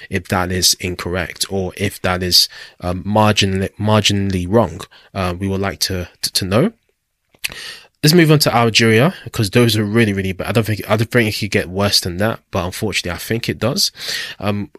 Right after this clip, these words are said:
Algiers, a one-bedroom apartment there is two hundred eleven dollars and eighty-five cents,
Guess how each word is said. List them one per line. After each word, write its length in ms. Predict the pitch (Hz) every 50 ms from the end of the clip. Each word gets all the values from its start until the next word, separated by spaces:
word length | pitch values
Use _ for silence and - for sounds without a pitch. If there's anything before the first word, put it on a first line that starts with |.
| - _ -
Algiers, 680 | 117 131 139 147 135 127 - 143 139 147 165 180 - -
a 80 | - 104
one-bedroom 460 | 104 110 117 117 117 117 110 - 113
apartment 460 | 101 - - 113 104 104 107 107 104
there 260 | 101 107 104 104 98 - -
is 200 | - 98 - -
two 260 | - - - 151 151
hundred 220 | 143 135 123 117
eleven 380 | 120 110 107 107 104 107 104 101
dollars 320 | 95 101 95 98 95 92 - -
and 140 | 95 90 - -
eighty-five 640 | 101 98 90 - - 90 - - 92 82 80 80
cents, 480 | - - - 156 165 - - - -